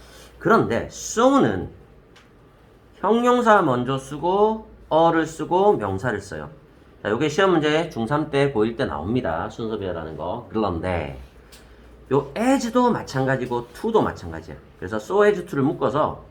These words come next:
얘네들도 형용사 먼저 쓰고 어 쓰고 명사 쓰는 그런 놈들이야. 자, 그러면 한번 볼까요? 밑에 한번 봐봐. so, 형,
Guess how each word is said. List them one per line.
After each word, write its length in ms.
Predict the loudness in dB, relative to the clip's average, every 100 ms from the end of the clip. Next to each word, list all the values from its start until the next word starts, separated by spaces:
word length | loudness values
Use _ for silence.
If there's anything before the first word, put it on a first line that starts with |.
| -20 -20 -20 -20 -20 -20 -10
얘네들도 880 | -2 2 2 2 2 4 4 2 0 -16 -20 -10
형용사 520 | -4 0 0 2 2
먼저 260 | 2 0 -4
쓰고 540 | -6 -2 0 -2 -4
어 140 | -2 -2
쓰고 560 | -4 -8 -2 -2 -2 -6
명사 260 | -8 -6
쓰는 320 | -8 -6 -6 -4
그런 380 | -2 -2 -2
놈들이야. 420 | -4 -6 -6 -10 -12 -18 -20 -20 -20 -20 -20 -8
자, 280 | -2 0 0
그러면 220 | -4 -2
한번 200 | -2 -4
볼까요? 720 | -4 2 6 8 8 6 2 -8 -20 -20 -20 -20 -20 -20 -18
밑에 180 | -4
한번 220 | -2 0 0
봐봐. 200 | 2 0
so, 760 | 0 0 4 4 4 2 -2 -12 -20 -20 -20 -20 -20 -20 -20 -20 -20 0
형, 400 | 4 6 4 -2